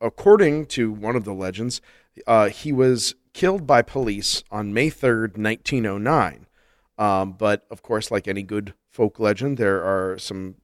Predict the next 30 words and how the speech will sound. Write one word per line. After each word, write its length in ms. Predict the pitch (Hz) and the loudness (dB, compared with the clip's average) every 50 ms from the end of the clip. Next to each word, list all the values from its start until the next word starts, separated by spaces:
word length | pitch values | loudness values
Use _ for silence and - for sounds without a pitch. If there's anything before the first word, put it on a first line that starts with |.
| _ - | _ -14
some 240 | - - 98 95 | -12 -10 -10 -10
variations 680 | 92 95 104 101 104 107 104 101 104 104 - - 113 95 | -6 -4 -2 -2 0 0 0 0 0 -2 -2 -4 -4 -4
on 140 | 110 104 101 | -4 -4 -2
that. 240 | 104 104 101 101 - | -2 -2 -2 -2 -2
Sometimes 400 | - - 95 - 104 98 98 - | -4 -10 -10 -12 -12 -12 -12 -10
he 80 | 101 98 | -10 -10
was 120 | 95 95 | -6 -4
shot, 380 | - - - 135 123 117 - - | 0 4 6 6 6 6 2 0
sometimes 360 | - 101 - 104 92 87 - | -10 -10 -12 -14 -14 -14 -14
he 60 | 87 | -18
was 180 | 87 87 87 - | -18 -18 -16 -6
hung. 420 | - 139 131 117 113 110 110 104 _ _ _ _ _ _ _ _ _ _ _ - | -4 -2 -2 -2 -2 -6 -10 -14 _ _ _ _ _ _ _ _ _ _ _ -8
Uh, 200 | 110 98 95 98 | -8 -6 -6 -6
but 260 | 92 101 98 95 - _ | -4 -2 -2 -2 -2 _
regardless, 560 | - 120 104 95 180 214 208 139 120 113 104 - | -10 -10 -2 2 4 4 4 2 -2 -2 -2 -2
since 320 | - - 165 156 - - | 2 2 0 0 0 -4
then, 460 | 123 127 180 202 156 107 95 107 110 - _ _ _ _ _ _ _ _ | -2 0 2 2 2 2 0 -6 -10 -14 _ _ _ _ _ _ _ _
he 300 | _ - 143 143 139 - - - | _ -6 -2 -2 -2 -2 -4 -2
has, 480 | 117 131 120 117 117 117 113 110 - _ - | 2 6 6 6 6 4 0 -4 -12 _ -20
he 240 | - - 127 131 127 | -14 -8 -6 -4 -4
has 140 | 123 113 104 | -4 -4 -4
become 440 | 123 120 - - - 135 135 127 117 | -8 -10 -10 -4 -4 -2 -2 -2 -2
the 200 | 120 117 113 107 | -4 -6 -8 -8
patron 540 | _ - - 117 127 123 - - 135 120 110 | _ -10 -6 -6 -6 -4 -4 -6 -6 -6 -4
saint 420 | - - 165 180 151 131 127 - - | -2 -2 -2 -2 -2 -6 -8 -12 -10
of 260 | - 110 110 110 107 98 | -6 -4 -4 -4 -4 -6
drug 300 | - 104 117 131 127 113 | -6 -2 -2 -2 -2 -2
dealers 440 | 131 131 143 143 143 139 135 120 | -6 -6 -4 0 0 0 0 0
and, 520 | 117 - - 113 107 104 104 104 104 101 - - | -4 -6 -2 0 0 0 0 -2 -4 -8 -8 -10
and, 360 | 110 104 98 98 98 98 | -10 -8 -8 -8 -8 -10